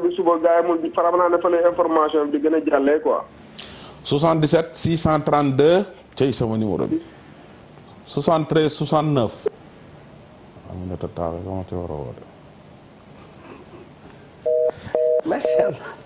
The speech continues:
Speaker 3: Man de di nga ma bàyyi.
Speaker 2: Benn
Speaker 3: Fu mu ne
Speaker 2: coup de
Speaker 3: nii
Speaker 2: fil daal laay xaar, benn.
Speaker 3: Coup de filu kan nga
Speaker 2: Waaw.
Speaker 3: Coup de filu kan ngay
Speaker 2: Non,
Speaker 3: xaar?
Speaker 2: non, sa benn xarit rek. Coup de filam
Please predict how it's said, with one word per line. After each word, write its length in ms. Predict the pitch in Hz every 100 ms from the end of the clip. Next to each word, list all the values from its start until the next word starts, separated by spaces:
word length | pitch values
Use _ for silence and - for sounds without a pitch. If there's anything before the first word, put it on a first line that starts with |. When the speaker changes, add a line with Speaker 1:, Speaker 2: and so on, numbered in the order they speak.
| - - - - - - -
Speaker 3:
Man 80 | 208
de 100 | 240
di 80 | 220
nga 120 | 240 277
ma 80 | 220
bàyyi. 340 | 190 190 285 - -
Speaker 2:
Benn 160 | -
Speaker 3:
Fu 80 | 269
mu 120 | 277
ne 80 | 285
Speaker 2:
coup 80 | 277
de 0 |
Speaker 3:
nii 80 | 269
Speaker 2:
fil 60 | 98
daal 160 | 107 110
laay 140 | 107
xaar, 220 | 101 90 87
benn. 220 | 95 92 78 160
Speaker 3:
Coup 160 | 226 269
de 80 | 220
filu 240 | 226 175
kan 200 | 165 170
nga 120 | 160
Speaker 2:
Waaw. 260 | 123 127 127 107 92 - - -
Speaker 3:
Coup 120 | 254
de 80 | 254
filu 220 | - 190 165
kan 160 | 165
ngay 180 | - 135
Speaker 2:
Non, 80 | 135
Speaker 3:
xaar? 180 | 160 214 -
Speaker 2:
non, 160 | 127 110
sa 120 | 107
benn 220 | 104 107
xarit 300 | 101 110 110
rek. 120 | 117 120 - - - - -
Coup 140 | - -
de 40 |
filam 240 | - 110